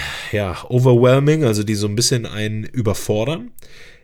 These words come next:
ist dieses Rückberin-, äh, Rückbesinnen, das ist ja auch das von Jocko Willing, „Prioritize and Execute“, also erstmal priorisieren, was ist jetzt hier gerade wichtig und dann ausführen, äh, eine ganz spannende Geschichte, ne? Also was ist diese eine Sache,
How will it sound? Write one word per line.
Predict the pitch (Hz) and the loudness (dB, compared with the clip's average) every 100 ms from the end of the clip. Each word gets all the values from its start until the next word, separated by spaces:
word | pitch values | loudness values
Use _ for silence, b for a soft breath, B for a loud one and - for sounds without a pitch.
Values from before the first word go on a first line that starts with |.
| B _ | B _
ist | 143 160 - - | -2 0 -4 -4
dieses | 117 117 107 131 | -4 0 0 0
Rückberin-, | 160 - 156 156 170 175 139 | -2 0 0 2 0 -2 -2
äh, | 127 | 2
Rückbesinnen, | 123 117 147 - 151 147 175 180 | 2 0 -4 -2 -2 0 -2 -2
das | 117 | -2
ist | - | -2
ja | 95 | -4
auch | |
das | - 110 | -4 -8
von | - 104 95 | -6 -8 -4
Jocko | 107 - 90 | -4 -2 0
Willing, | 101 151 180 170 - | 0 0 -4 -10 -10
„Prioritize | - 101 113 135 131 147 147 151 | -4 -2 0 0 -2 -4 -2 -2
and | 98 | -4
Execute“, | 107 127 - 151 175 180 175 | -6 -6 -6 -2 0 0 0
also | 104 101 | -4 -4
erstmal | 104 - 101 | -4 -4 -4
priorisieren, | - 107 98 92 95 95 135 165 180 | -4 -2 -2 -2 -2 0 0 0 -2
was | 110 104 | -2 -2
ist | 107 | -4
jetzt | - 98 | -6 -6
hier | - | -8
gerade | 90 85 87 85 | -8 -6 -6 -4
wichtig | 117 147 165 190 - | -4 -4 -10 -10 -10
und | 98 90 | -10 -10
dann | 85 - | -10 -10
ausführen, | 87 110 - 151 165 196 B B B B B | -6 -6 -6 -6 -6 -8 B B B B B
äh, | |
eine | 104 110 127 127 123 | -4 0 2 2 0
ganz | 117 139 | 0 -2
spannende | - 117 135 143 | -6 -6 -6 -6
Geschichte, | 143 - - - 92 | -6 -6 -8 -12 -8
ne? | 117 175 | -4 -4
Also | 101 98 | -4 -6
was | 104 139 | -4 -4
ist | 156 - | -4 -6
diese | 107 95 - | -8 -12 -8
eine | 110 143 | -6 -4
Sache, | 117 117 - 120 123 | -2 -4 -2 -2 0